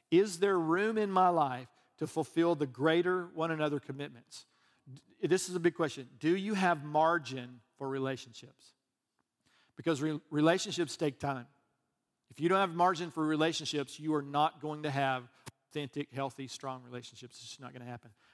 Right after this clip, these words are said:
Another question is, are my commitments resulting in healthy and satisfying experiences? In other words, the things I have chosen to commit to or the things that have chosen me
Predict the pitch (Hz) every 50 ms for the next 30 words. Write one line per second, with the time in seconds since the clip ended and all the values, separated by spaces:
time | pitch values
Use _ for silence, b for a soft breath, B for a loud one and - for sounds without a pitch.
0 | b - 156 156 165 - - 170 170 160 - - 160 156 151 151 151 139 151 143
1 | 143 147 143 - - 151 147 151 175 208 196 180 175 170 - - b b b b
2 | - 156 147 120 160 165 170 160 - 175 160 151 143 131 135 160 165 165 - 190
3 | 185 165 151 135 - - 160 156 151 147 135 - - 147 147 143 143 139 - -
4 | - 156 160 147 127 131 - 131 120 127 147 170 190 196 180 185 165 135 160 151
5 | - - 185 196 214 220 190 - - - 165 165 170 165 147 127 - - - 175
6 | 180 190 202 175 175 196 190 175 - - 190 147 156 _ - - 160 160 180 208
7 | - - - - 139 127 123 123 - b b b b b b b b _ _ _
8 | - 175 220 269 226 180 156 156 156 143 151 143 - - 175 185 190 190 190 180
9 | 139 165 165 160 160 - _ _ _ _ - 151 151 - - - 170 170 170 143
10 | 151 160 147 147 156 185 233 220 175 139 131 131